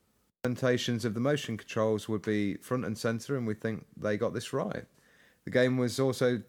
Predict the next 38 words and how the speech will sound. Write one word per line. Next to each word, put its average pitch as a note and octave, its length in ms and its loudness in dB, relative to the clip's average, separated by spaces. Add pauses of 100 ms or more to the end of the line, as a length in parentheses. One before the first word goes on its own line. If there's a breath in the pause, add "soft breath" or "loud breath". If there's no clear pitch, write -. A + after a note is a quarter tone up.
(140)
designed A#2 440 0
around A2 340 2
a A2 180 4
wheel A#2+ 320 2
accessory, F2+ 600 -4
designed G#2 360 -4
to - 60 -20
be G#2 300 0
light A2 300 0
for A2 100 -6
long G#2+ 240 0
play A#2+ 240 -2
times A2+ 440 -4
and G#2 100 -6
designed G2+ 320 -2
to - 60 -20
fit F2 180 -2
in G2 140 -2
with F#2+ 220 -4
other G2 220 -2
official G2 360 -6
accessories. - 640 -8 (480 soft breath)
The G#2+ 80 -2
wheel A#2 220 4
has A2 140 0
been A2 140 0
a G#2 40 2
hit A#2+ 340 -2
here G#2+ 180 2
in G#2+ 80 0
the G#2+ 60 -2
bunker, A2+ 360 -2
and G#2+ 200 0
we G#2 80 0
have G#2 120 -2
loads C#3 280 -2
of G2 60 -4
them. D#2+ 240 -6